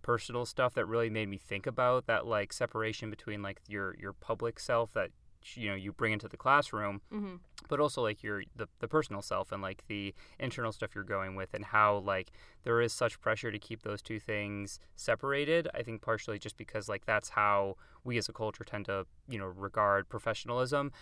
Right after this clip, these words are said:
Speaker 1: But also I think working with kids and working in that kind of environment, there is, especially when they're also going through all of their stuff, there is that pressure to really kind of, like, hold strong and, like,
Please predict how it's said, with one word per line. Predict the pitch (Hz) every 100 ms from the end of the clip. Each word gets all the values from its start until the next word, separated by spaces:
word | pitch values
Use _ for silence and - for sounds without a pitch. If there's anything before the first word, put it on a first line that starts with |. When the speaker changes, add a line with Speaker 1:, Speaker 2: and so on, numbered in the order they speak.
| -
Speaker 1:
But | - 143
also | 160 160
I | 147
think | 131 -
working | 113 113 117
with | 95 -
kids | - - 120 127 143 131 120
and | 107
working | 104 107 - 104
in | 95
that | 98 110
kind | 143 135
of | 135
environment, | 131 135 135 131
there | 117 110
is, | 110 110 107 101 - - - -
especially | - 160 135
when | 127
they're | 117 113
also | 107 110 - 127
going | 120 117
through | 113 123
all | 107 107
of | 107
their | - 107 110 - -
stuff, | - - 117 110 131 - - - -
there | 123 113
is | 107
that | 107
pressure | - 117 - 104
to |
really | 101 104 101
kind | - 107
of, |
like, | 95
hold | - - 104 -
strong | - 104 98 92 90 -
and, | 101
like, | 95 90